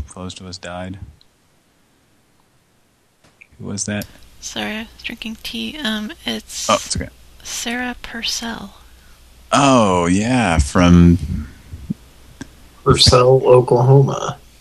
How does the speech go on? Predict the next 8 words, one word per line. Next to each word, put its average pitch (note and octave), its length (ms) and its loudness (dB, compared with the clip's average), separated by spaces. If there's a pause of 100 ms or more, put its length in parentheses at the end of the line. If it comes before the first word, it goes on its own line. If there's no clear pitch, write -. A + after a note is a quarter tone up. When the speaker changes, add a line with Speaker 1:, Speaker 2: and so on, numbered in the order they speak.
Speaker 1:
From G2+ 680 4 (100)
Fanny A2+ 580 6
and G#2 180 10
the, F#2+ 580 2 (340)
the - 140 -2
Gringle G#2+ 480 6
Bunch. G2 580 2 (140)
Speaker 3:
Purs- - 120 0